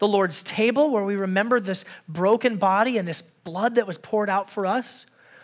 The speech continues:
If you're a Christian, even if you're a guest or a visitor, you're welcome to join us at the table. If you're not a Christian, I invite you to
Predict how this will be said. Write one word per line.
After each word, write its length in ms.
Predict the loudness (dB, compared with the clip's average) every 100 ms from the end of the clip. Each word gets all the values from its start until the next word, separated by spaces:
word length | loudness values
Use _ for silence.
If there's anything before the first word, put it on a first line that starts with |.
| -8
If 160 | -2 2
you're 100 | 2
a 60 |
Christian, 480 | 2 2 0 0 -2
even 180 | -4 -4
if 140 | -6
you're 100 | -4
a 60 | -4
guest 340 | 0 -2 0
or 60 | -4
a 20 |
visitor, 300 | -4 -6 -6
you're 160 | -6 -8
welcome 400 | -8 -8 -6 -8
to 60 |
join 280 | -8 -6 -6
us 140 | -6 -10
at 80 |
the 80 | -12
table. 320 | -8 -6 -4
If 80 | -6
you're 100 | -6
not 260 | -2 0 0
a 60 |
Christian, 560 | -2 -4 -4 -4 -6 -8 -16 -20 -20 -14 -4
I 100 | 0
invite 280 | 2 2
you 80 | 0
to 220 | -4 -4